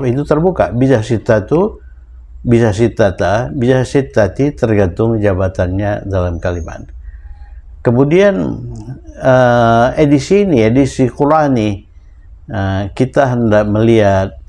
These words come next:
prasa hisabi yang bilangannya enam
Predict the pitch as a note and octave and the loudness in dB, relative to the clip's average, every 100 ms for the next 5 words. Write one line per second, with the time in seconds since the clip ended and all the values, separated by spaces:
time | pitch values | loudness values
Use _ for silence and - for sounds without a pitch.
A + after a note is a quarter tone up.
0 | - - - A#2 G#2+ - G2 - G2 - | -20 -18 -2 0 0 0 -2 0 -4 0
1 | G#2 G#2 C3+ E3 F3+ - - - - - | 0 2 4 4 0 -8 -20 -20 -20 -20
2 | - - - A#2 A2 G2+ G2 F#2+ F#2 F#2 | -20 -12 0 2 4 4 2 0 -2 -2
3 | F2+ F#2 F#2 - - - - - - A2 | -4 -6 -10 -14 -18 -20 -20 -20 -6 2
4 | G#2+ G#2 G#2+ B2+ C3+ B2 G#2+ G#2 F#2 F2+ | 4 4 2 2 2 2 2 0 -2 -2
5 | F2 F#2 A#2+ E3+ | -2 -2 -4 -6